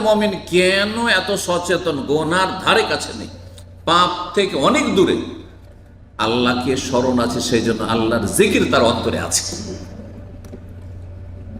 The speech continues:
এজন্য হজ যে সমস্ত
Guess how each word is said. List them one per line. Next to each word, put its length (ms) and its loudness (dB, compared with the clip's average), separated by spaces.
এজন্য 340 4
হজ 460 6
যে 220 4
সমস্ত 500 2